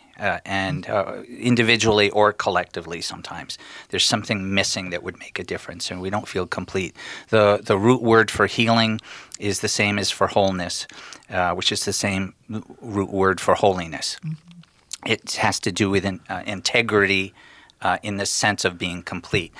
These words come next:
Speaker 1: So our arts are such an, an amazing gift of connection in, in those veins.
Speaker 2: And hope. I mean,
Speaker 1: Um,
Speaker 2: it gives us a um, and maybe the process doesn't feel hopeful. It feels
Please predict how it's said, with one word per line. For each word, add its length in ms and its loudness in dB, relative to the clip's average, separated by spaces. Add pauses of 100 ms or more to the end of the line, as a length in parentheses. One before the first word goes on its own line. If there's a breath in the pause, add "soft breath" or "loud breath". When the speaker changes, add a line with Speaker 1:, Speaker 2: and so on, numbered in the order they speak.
(160 loud breath)
Speaker 1:
So 380 0
our 240 2
arts 460 -2 (100)
are 260 -2
such 560 -2
an, 80 0
an 140 -4
amazing 680 -2
gift 440 0
of 160 -4
connection 640 0
in, 480 -8 (140)
in 120 -4
those 260 -2
veins. 460 -6 (360 loud breath)
Speaker 2:
And 120 2
hope. 380 0 (300)
I 100 0
mean, 140 2
Speaker 1:
Um, 60 -6
Speaker 2:
it 220 -6
gives 280 -4
us 200 -8 (220)
a 420 0 (680 loud breath)
um, 280 2 (100)
and 120 0
maybe 220 2
the 120 -4 (140)
process 400 0
doesn't 340 -2
feel 220 -2
hopeful. 520 -2
It 180 -8
feels 420 -4